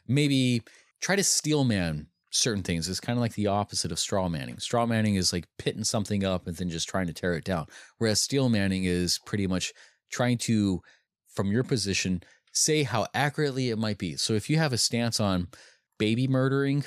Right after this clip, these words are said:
like, and how much of a good thing that is, I can try to make an argument of how you might think that way.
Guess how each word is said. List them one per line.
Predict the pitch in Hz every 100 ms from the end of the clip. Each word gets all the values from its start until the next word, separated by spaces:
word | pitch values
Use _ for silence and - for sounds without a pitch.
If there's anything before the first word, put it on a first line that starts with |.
| - _ 107
like, | 98
and | 101
how | 117 117 -
much | 104 113 110 - -
of | - 101
a |
good | 95 107
thing | - 117
that | 117 117
is, | 120 123 - - _ -
I | 120
can | 120 110 104 _ _ _ -
try | 156 156
to | 151 151 131 113 - _ _ -
make | 113 123
an | 117
argument | 117 110 107 101
of | 98 95 - _ _ _
how | - 120
you | 104
might | 104 104
think | - 165
that | -
way. | 55